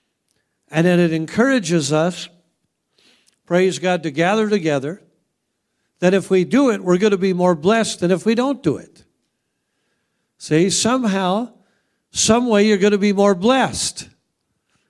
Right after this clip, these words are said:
Hallelujah. How many wanna be more blessed? Glory to God. Then we gotta do what the word says. Amen.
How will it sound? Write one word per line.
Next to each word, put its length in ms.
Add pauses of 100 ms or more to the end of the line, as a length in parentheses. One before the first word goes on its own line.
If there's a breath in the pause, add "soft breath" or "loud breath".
Hallelujah. 640
How 120
many 180
wanna 240
be 140
more 200
blessed? 640 (840)
Glory 300
to 100
God. 320
Then 160
we 100
gotta 260
do 160
what 160
the 80
word 300
says. 480
Amen. 460